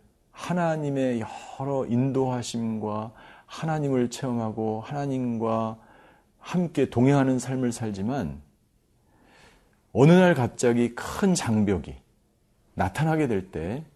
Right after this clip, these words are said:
그 장벽 앞에서 우리는 두려워 떠는 내 자신을 발견하게 됩니다.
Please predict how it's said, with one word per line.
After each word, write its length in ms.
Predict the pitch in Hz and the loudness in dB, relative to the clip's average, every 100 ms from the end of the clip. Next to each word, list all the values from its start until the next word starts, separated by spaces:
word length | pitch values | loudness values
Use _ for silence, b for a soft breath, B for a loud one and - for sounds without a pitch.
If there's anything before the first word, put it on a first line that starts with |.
| B B B | B B B
그 200 | - 110 | -2 -2
장벽 440 | - 120 131 165 135 | 0 2 6 6 6
앞에서 680 | 101 104 92 - 87 120 | 0 -2 -2 -4 -6 -6
우리는 340 | 87 90 90 90 | -4 -2 -2 -2
두려워 440 | - 123 117 117 | 2 4 4 0
떠는 320 | 123 135 135 | -4 -4 -2
내 100 | 104 | -2
자신을 600 | 101 85 82 - 87 123 147 b b b b b _ _ | -4 -8 -10 -8 -10 -10 -14 b b b b b _ _
발견하게 580 | - - 90 98 92 95 | -8 -6 -2 -2 -4 -6
됩니다. 460 | 71 62 - - | -10 -14 -18 -20